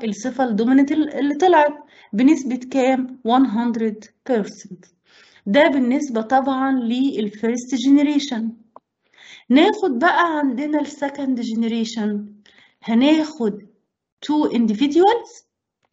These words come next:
لهم نفس الكاركترز بتاعت الاوف سبرينج.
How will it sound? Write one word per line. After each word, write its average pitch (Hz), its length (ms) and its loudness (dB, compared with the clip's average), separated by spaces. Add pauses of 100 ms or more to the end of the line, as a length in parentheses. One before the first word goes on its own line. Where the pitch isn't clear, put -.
(160)
لهم 285 460 2
نفس 240 500 0
الكاركترز 277 760 -2
بتاعت 233 460 -6
الاوف 202 280 -8
سبرينج. - 360 -18